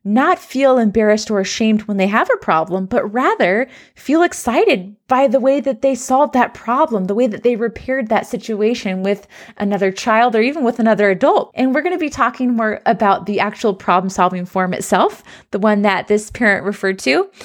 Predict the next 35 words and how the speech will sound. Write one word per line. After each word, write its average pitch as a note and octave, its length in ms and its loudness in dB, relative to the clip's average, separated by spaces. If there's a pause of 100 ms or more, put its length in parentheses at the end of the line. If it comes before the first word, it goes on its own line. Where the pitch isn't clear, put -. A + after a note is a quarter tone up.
(320)
But C4 220 4
before D4 400 -2
we D#4+ 120 0
do A#3+ 240 -2
that, F#3+ 280 2
I A#3 140 0
wanna F#4 200 -2
start B3+ 280 -2
out F#3 180 0
with G3 160 -10
a F#3 40 -6
story. - 540 -6
And G#3+ 200 2
this D4+ 160 -4
is D4 180 -6
really A3 460 -2 (260)
what G#3+ 560 0
showed A#3 460 2
the G#3+ 160 -2
power A#3+ 640 0
of A#3+ 260 2
a A3 80 0
productive G3+ 500 -2
approach. F#3 400 0
This B3+ 160 -4
is D4 120 -10
what A#3 200 0
showed G#3+ 340 0
me G#3 500 -2 (300)
in A3+ 160 2
the A3 80 4
beginning B3+ 420 0
of B3+ 80 2
my G#3 180 4
journey F3+ 480 -4